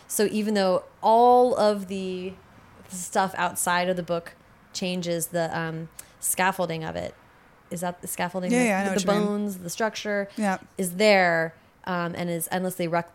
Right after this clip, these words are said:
Speaker 1: replicable. So when I started, I knew that, and though things change, it's, there's, like, a heart there, there's a core there that is still interesting to me. Um, and I think I don't even try writing a story until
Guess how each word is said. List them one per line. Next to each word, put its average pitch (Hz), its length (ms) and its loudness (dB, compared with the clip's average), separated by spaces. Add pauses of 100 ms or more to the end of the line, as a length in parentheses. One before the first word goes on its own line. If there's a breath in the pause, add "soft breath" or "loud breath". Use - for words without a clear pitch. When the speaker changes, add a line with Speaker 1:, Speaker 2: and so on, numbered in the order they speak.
(140)
Speaker 1:
replicable. 160 640 -6
So 180 360 2
when 175 240 -4
I 175 100 -2
started, 185 340 -2
I 170 100 -2
knew 208 420 0
that, 156 380 -2
and 170 160 -6
though 180 120 0
things 180 380 -6
change, 180 600 -4
it's, - 420 -6
there's, 165 240 -4
like, 175 140 -6
a 165 80 -6
heart 196 480 -2
there, 160 220 -4
there's 160 120 -6
a 165 60 -8
core 175 300 -6
there 156 220 -4
that 156 260 -8 (440 soft breath)
is 185 160 2
still 165 180 -4
interesting - 480 -10
to - 120 -12
me. - 280 -12 (380 soft breath)
Um, 170 380 -4
and 180 120 -4
I 175 80 -4
think 214 260 -6
I 240 100 -2
don't 190 280 0
even 175 180 -8
try 170 260 -6
writing 160 240 -4
a 170 40 -8
story 160 340 -6
until 156 800 -6